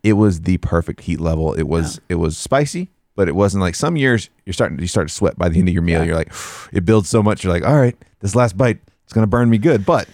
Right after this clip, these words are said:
Speaker 2: You gotta
Speaker 1: um,
Speaker 2: take a
Speaker 1: this
Speaker 2: deep
Speaker 1: one was,
Speaker 2: breath and eat
Speaker 1: this
Speaker 2: it.
Speaker 1: one was, like, perfect all the way through.
Speaker 2: Yeah, it, it was where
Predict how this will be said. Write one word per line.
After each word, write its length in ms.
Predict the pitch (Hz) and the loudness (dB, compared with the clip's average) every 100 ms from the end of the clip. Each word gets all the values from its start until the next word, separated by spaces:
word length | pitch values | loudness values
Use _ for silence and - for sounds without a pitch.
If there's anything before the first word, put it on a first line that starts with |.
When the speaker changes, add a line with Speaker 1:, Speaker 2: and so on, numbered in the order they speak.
| _ _ _ _ _ _ _ _ | _ _ _ _ _ _ _ _
Speaker 2:
You 60 | - | -2
gotta 120 | 92 | 2
Speaker 1:
um, 60 | 92 | 2
Speaker 2:
take 80 | |
a 40 | 90 | 2
Speaker 1:
this 120 | 120 | 2
Speaker 2:
deep 100 | 127 | 0
Speaker 1:
one 80 | 101 | 2
was, 100 | 90 | 2
Speaker 2:
breath 220 | 151 139 | 0 -2
and 180 | 131 127 | -4 -4
eat 80 | 147 | -4
Speaker 1:
this 120 | - | -2
Speaker 2:
it. 40 | 110 | 0
Speaker 1:
one 100 | 87 | 0
was, 140 | 80 | 0
like, 180 | 69 - | -4 -2
perfect 380 | 92 87 80 78 | -2 0 -2 -2
all 140 | 76 | -4
the 80 | 50 | -4
way 120 | - | -10
through. 220 | - - - | -12 -18 -12
Speaker 2:
Yeah, 280 | 175 156 131 | -4 -2 -2
it, 220 | 123 226 - | -4 -6 -6
it 120 | - 190 | -8 -6
was 200 | 190 185 | -4 -6
where 320 | 196 175 160 | -4 -4 -6